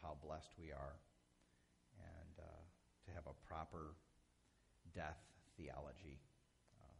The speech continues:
thank you, God. And thank you that to be absent from the body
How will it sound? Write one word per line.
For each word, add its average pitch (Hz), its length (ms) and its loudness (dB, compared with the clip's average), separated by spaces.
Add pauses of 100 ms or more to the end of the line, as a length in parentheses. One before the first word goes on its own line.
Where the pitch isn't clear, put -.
thank 71 280 0
you, 73 100 -6
God. 73 320 0 (840)
And - 120 -12
thank 82 240 -4
you 82 80 -2
that 76 240 0 (760)
to 82 60 -4
be 78 140 2
absent 73 380 0
from 85 100 -2
the 73 80 -2
body 78 340 2